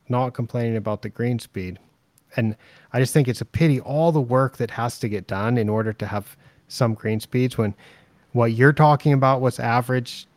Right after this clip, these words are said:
across a big set of golf courses, what I've measured is what's average across a big set of golf courses. What we've both seen is what the green speed is at, at major championships or professional level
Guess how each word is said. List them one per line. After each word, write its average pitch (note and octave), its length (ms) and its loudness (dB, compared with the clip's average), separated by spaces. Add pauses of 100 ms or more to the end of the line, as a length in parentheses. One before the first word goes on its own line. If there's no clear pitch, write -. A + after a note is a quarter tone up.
(160)
across A#2 400 0
a A2+ 40 0
big A2+ 320 0
set A#2 200 0
of G#2 100 -6
golf G#2 240 -4
courses, G#2+ 500 -6 (260)
what A#2 200 2
I've C3 340 2
measured A#2 460 0
is G#2 140 -8
what's G#2+ 180 -6
average G#2 560 -6 (240)
across - 360 -2
a - 20 -2
big G#2+ 240 -2
set A2 140 -2
of G2+ 80 -6
golf G2 240 -4
courses. A2 480 -8 (300)
What C3 180 6
we've B2 180 0
both C#3 280 4
seen C3+ 540 2 (440)
is A#2 500 -2 (600)
what A#2+ 220 2
the A#2+ 100 -4
green B2 280 0
speed A2+ 260 -4
is G#2+ 220 -2
at, A#2 240 -4 (300)
at A#2 100 -4
major A#2 400 0
championships B2 760 -2
or A#2+ 100 -2
professional A#2+ 600 -4
level A#2 560 -2